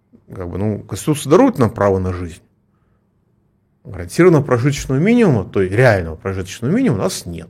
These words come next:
То есть это право отрицается государственной политикой. Много других прав даруются. Как они исполняются, тоже можно всем посмеяться.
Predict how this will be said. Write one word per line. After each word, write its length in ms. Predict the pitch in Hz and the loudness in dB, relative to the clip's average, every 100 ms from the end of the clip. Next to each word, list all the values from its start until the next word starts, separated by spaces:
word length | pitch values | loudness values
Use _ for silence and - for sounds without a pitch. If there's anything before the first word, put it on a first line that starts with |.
| _ | _
То 80 | - | -20
есть 120 | - _ _ _ | -20 _ _ _
это 200 | - - | -6 -6
право 500 | - 139 170 151 - | 0 2 4 0 -4
отрицается 760 | - 120 123 120 80 78 - - - | -6 -2 0 0 -4 -6 -14 -18 -20
государственной 580 | 98 95 80 - - | -16 -12 -12 -12 -18
политикой. 520 | - 80 80 - _ - - - - - | -18 -18 -18 -20 _ -20 -18 -18 -8 4
Много 200 | 254 240 | 6 6
других 420 | 233 170 147 143 | 4 4 2 0
прав 260 | 113 95 | -2 -2
даруются. 560 | 95 104 104 90 - - | -2 -4 -4 -6 -12 -10
Как 200 | - 143 | -8 -4
они 140 | 143 | -2
исполняются, 540 | 147 - 156 196 202 - | -4 -2 -2 0 -2 0
тоже 220 | 165 131 | 0 2
можно 240 | 120 113 | 0 -2
всем 220 | 104 - 131 | -6 -8 -8
посмеяться. 760 | 107 - 87 85 85 - - | -10 -16 -14 -14 -16 -20 -20